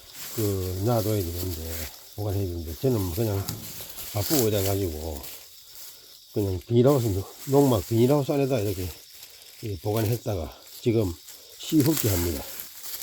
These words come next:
씨 훑기를 해가지고 씨를 추린 다음에,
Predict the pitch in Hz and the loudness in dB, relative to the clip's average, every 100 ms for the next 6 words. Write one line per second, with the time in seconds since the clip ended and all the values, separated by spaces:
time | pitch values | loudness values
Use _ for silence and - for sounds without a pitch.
0 | - - - - 156 - 185 - 113 87 | -6 -4 -4 2 2 2 -4 -2 -2 0
1 | 101 117 110 87 85 78 - 127 123 - | 0 0 0 -2 -4 -4 -2 0 -2 -2
2 | 139 127 147 135 | -2 2 2 2